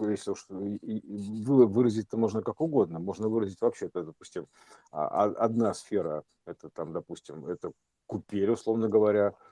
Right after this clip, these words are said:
то есть, э, которая нижняя там, э, причём как бы мы с-, смотрим от, от, э, от дальнего края, то есть считаем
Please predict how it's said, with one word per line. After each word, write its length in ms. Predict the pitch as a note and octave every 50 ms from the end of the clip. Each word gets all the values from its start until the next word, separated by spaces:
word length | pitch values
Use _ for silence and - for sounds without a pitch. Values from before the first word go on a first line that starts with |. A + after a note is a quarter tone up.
| _ _ _
то 60 | - F2+
есть, 240 | E2+ - _ _ -
э, 380 | D#2+ D#2+ E2 D#2+ D#2 E2 E2 D#2+
которая 320 | G#2+ G#2 - G2+ G2 F#2+
нижняя 440 | F#2 G2+ G#2 G2 F2+ F#2+ F#2 F2 E2+
там, 300 | - - E2+ D#2+ E2+ E2 - _ _ _ _ _
э, 260 | - D#2+ E2 D#2 D#2+ D#2 -
причём 280 | - F2+ - F#2 F#2 F2
как 120 | F#2 F#2
бы 140 | F2+ G2 F2+ D#2+
мы 120 | G#2+ G#2 G2
с-, 120 | - G#2+ G#2+ - - -
смотрим 480 | - - - A#2 A2 F#2+ - F#2+ F#2 G2
от, 140 | F#2+ - - - - - - -
от, 220 | G#2 A#2 - - C3
э, 300 | B2+ A2+ G#2+ G#2 G2+ F#2+ F2+ F#2+ E2 D#2+ E2 E2+ - - -
от 240 | A#2+ G#2+ G2 F#2+ G2+
дальнего 400 | C3+ A#2+ G#2 G2 G2 F2+ F#2+ F2+
края, 360 | - G#2 G#2+ F2+ D#2+ D#2 D2 -
то 80 | E2+
есть 100 | E2 -
считаем 380 | - - - - F#2+ F#2+ G2